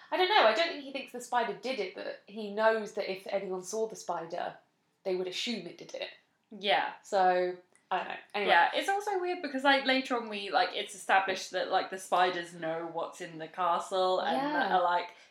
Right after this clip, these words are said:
Speaker 2: not about it. Why was, like, Aragog chill the first time?
Speaker 1: Or maybe he wasn't. Maybe he was constantly trying to get out and Hagrid had him locked in rooms. We know that Hagrid has this thing of, like,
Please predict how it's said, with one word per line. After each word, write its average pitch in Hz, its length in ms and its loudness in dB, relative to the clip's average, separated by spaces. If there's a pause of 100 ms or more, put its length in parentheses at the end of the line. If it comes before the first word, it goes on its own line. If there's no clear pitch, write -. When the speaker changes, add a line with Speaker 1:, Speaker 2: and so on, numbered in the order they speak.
(120)
Speaker 2:
not 180 280 0
about 202 500 4
it. 320 180 8 (580)
Why 220 480 4
was, 233 340 -6 (340)
like, 190 340 6
Aragog 190 680 2 (240)
chill 170 560 -4 (560)
the 170 80 -12
first 170 420 -6
time? - 360 -18 (220)
Speaker 1:
Or 208 80 -16
maybe 240 200 -6
he 220 160 -10
wasn't. 202 300 -4
Maybe 202 140 -6
he 214 60 -4
was 208 120 -8
constantly 208 320 -10
trying 196 180 -6
to - 80 -20
get - 180 -2
out 190 180 0
and 165 120 -8
Hagrid 180 260 -10
had 175 100 -4
him 175 160 -12
locked 175 300 -8
in 180 100 -12
rooms. 190 280 -8
We 196 80 -12
know 214 100 0
that 220 160 2
Hagrid 226 320 0
has 208 180 -2
this 196 160 -10
thing 202 180 -8
of, 185 120 -6
like, 185 180 0